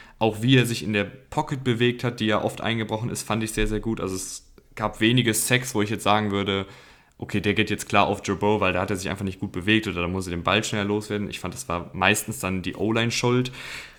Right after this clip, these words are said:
Aber Rahman, ein Kritikpunkt, ähm, den Joe Burrow auch schon so ein bisschen am College hatte, ist, dass er nicht diesen Superarm hat. Was prinzipiell ja auch erstmal kein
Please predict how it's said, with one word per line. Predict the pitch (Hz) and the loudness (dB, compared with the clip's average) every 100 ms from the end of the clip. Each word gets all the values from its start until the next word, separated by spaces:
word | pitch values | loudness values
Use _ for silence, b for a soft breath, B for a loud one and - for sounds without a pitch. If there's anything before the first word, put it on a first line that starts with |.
| B B - - | B B -20 -8
Aber | - 139 | -2 2
Rahman, | 156 95 95 98 117 - | 2 2 2 0 -2 0
ein | 110 143 | 2 4
Kritikpunkt, | 131 - - 127 - 95 113 - - - - - | 2 -2 -2 -2 -2 -4 -4 -8 -12 -20 -20 -10
ähm, | 104 104 101 104 - - _ _ _ | -2 0 0 -2 -6 -18 _ _ _
den | - 78 127 147 | -14 -2 2 4
Joe | 180 | 4
Burrow | 160 220 | 4 4
auch | 190 | 4
schon | - 180 | 2 2
so | 160 | 2
ein | 135 | 2
bisschen | 190 - | 2 2
am | 214 165 | 0 -2
College | - 131 113 - - | 0 2 2 0 -4
hatte, | 92 98 131 139 B B B B B B _ _ _ _ _ | -4 -2 -2 -6 B B B B B B _ _ _ _ _
ist, | 127 135 - | 0 0 0
dass | 147 | -4
er | - 120 | -2 0
nicht | 117 143 - | 2 0 0
diesen | 139 127 127 123 127 - - - | -2 2 4 2 0 -6 -16 -10
Superarm | - 131 127 - - 87 85 | 0 2 2 0 0 -2 -2
hat. | 85 - - - - | -8 -10 -14 -20 -6
Was | 104 135 - | 0 0 2
prinzipiell | - 170 - 135 - 120 139 | 2 2 2 -4 2 4 4
ja | 135 - | 2 2
auch | 110 117 | 0 0
erstmal | - 113 127 117 107 | 0 -2 0 -2 -2
kein | 107 107 107 110 110 | 0 2 2 2 -2